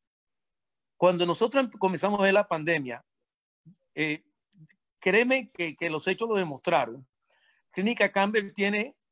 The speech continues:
exactamente setecientos empleados entre la calle treinta con catorce, el municipio de Soledad y el municipio de Malambo. Y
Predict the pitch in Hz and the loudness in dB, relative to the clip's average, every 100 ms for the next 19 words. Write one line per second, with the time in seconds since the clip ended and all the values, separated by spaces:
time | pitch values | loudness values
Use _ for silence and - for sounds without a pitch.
0 | _ _ _ 175 156 - 202 - 226 214 | _ _ _ -10 -4 -2 -2 -4 -4 -4
1 | 214 214 214 - _ _ - 175 156 147 | -4 -4 -4 -8 _ _ -4 -4 -2 -6
2 | - - 202 220 - 247 - 160 120 127 | -8 -2 0 0 -4 -4 -2 -4 -6 -2
3 | 131 160 196 127 98 - _ _ _ _ | 2 4 2 -2 -8 -20 _ _ _ _
4 | _ _ _ _ _ - 196 180 - 147 | _ _ _ _ _ 0 2 2 0 -2
5 | 131 - _ 139 139 - 185 254 226 220 | -2 -8 _ -4 -2 0 0 0 -2 0
6 | 214 208 185 151 139 156 151 - 107 - | -2 -2 -2 0 0 -2 -4 -8 -16 -6
7 | 143 156 147 135 185 190 233 208 - 147 | -4 -2 -4 -4 -4 -2 0 0 0 -2
8 | 123 131 208 _ _ _ _ _ _ _ | 2 0 0 _ _ _ _ _ _ _
9 | _ 160 165 160 151 - 170 214 190 135 | _ 2 2 0 -4 -4 -2 0 2 2
10 | 180 165 123 | 2 0 -4